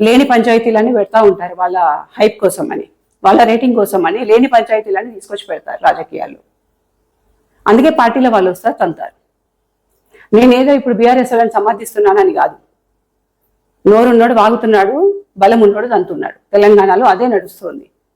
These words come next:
ఇప్పటి వరకు అదే నడుస్తోంది. కానీ నేను అదే కంటిన్యూ అని, ఇంకొకటి ఫేక్ వార్తలు రాయాలంటే భయపడతాడు. లేదు, వాళ్ళు ఫేక్ వార్తలు రాసినా కూడా కోర్టు నుండి పోవాలి, లీగల్గా చూసుకోవాలి, లీగల్గా యాక్షన్ తీసుకోవాలి, లీగల్గానే యాక్షన్ తీసుకోవాలి.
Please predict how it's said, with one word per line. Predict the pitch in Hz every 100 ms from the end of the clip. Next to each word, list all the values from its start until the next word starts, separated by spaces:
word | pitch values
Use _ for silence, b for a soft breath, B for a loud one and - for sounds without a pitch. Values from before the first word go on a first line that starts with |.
| _ b b
ఇప్పటి | 240 - 285
వరకు | 254 294
అదే | 240 240
నడుస్తోంది. | 220 185 - 196 240
కానీ | 311 349
నేను | 349 277
అదే | 254 269
కంటిన్యూ | 247 262 262 262 233
అని, | 226 220
ఇంకొకటి | 226 247 226 240
ఫేక్ | 262 254
వార్తలు | 220 233 208
రాయాలంటే | 190 233 196
భయపడతాడు. | 190 180 208 185 175 - _ _ _ _ _ - - _ _ _ _ _ _ _ _ _ _ _ _ _ _ _ _ _ _ _ _ _ _ B 233
లేదు, | 277 302
వాళ్ళు | 285 269
ఫేక్ | 269 269
వార్తలు | 262 262 247
రాసినా | 240 233 240
కూడా | 233 233
కోర్టు | 233 240 226
నుండి | 214 214
పోవాలి, | 208 208 208 208 202
లీగల్గా | 214 220 214 214
చూసుకోవాలి, | 196 - 208 208
లీగల్గా | 202 220 220 214
యాక్షన్ | 196 202 202
తీసుకోవాలి, | - 202 202
లీగల్గానే | 226 240 226 226
యాక్షన్ | 202 - 220 202
తీసుకోవాలి. | 202 202 180 175 170